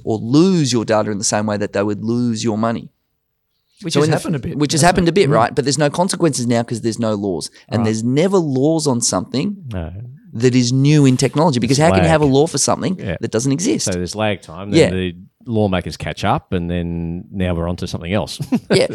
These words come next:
Speaker 1: and, but here's where, how I reckon data might be used in the future. Let's say I have all of my data from all my social media and all the things that I do and what I do in my house and all my finances all in one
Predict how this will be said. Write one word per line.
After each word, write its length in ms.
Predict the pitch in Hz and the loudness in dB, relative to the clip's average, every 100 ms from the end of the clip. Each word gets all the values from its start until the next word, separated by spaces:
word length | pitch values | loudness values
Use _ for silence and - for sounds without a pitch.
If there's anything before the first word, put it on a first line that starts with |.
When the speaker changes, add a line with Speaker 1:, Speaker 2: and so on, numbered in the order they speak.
| - | -2
Speaker 1:
and, 180 | 165 165 | -2 -2
but 220 | 156 180 | -4 -2
here's 200 | 165 202 | -2 0
where, 200 | 170 143 | 2 2
how 140 | 139 127 | 2 0
I 20 | |
reckon 260 | 120 123 | 0 -2
data 200 | 110 113 | -2 -2
might 180 | 107 101 | -2 -4
be 80 | 101 | -6
used 220 | 95 92 | -8 -8
in 60 | 90 | -10
the 60 | |
future. 300 | 87 82 - - | -10 -10 -12 -6
Let's 240 | 135 - | -4 -2
say 100 | 127 | -2
I 160 | 120 117 | -2 -2
have 200 | 113 - | -4 -2
all 180 | 135 143 | -2 -2
of 80 | |
my 140 | 127 117 | -4 -4
data 300 | 110 107 107 | -2 -4 -4
from 220 | - 104 | -6 -4
all 120 | 131 | -2
my 120 | 127 | -2
social 340 | 120 117 110 113 | -2 -4 -4 -6
media 280 | 107 107 95 | -6 -6 -4
and 80 | 107 | -2
all 200 | 151 147 | -2 -2
the 80 | 135 | -4
things 180 | 127 123 | -4 -2
that 80 | 117 | -2
I 80 | |
do 240 | 110 113 113 | -2 -4 -4
and 80 | - | -2
what 120 | 120 | -2
I 60 | |
do 140 | 123 120 | 0 -2
in 60 | |
my 80 | 117 | -4
house 300 | 120 120 120 | -4 -6 -8
and 120 | 101 | -10
all 140 | 98 123 | -8 -8
my 120 | 127 | -8
finances 520 | - 113 113 117 - | -8 -8 -8 -10 -2
all 240 | 131 151 151 | -2 0 -2
in 140 | 135 | -4
one 340 | 131 127 127 | -4 -4 -6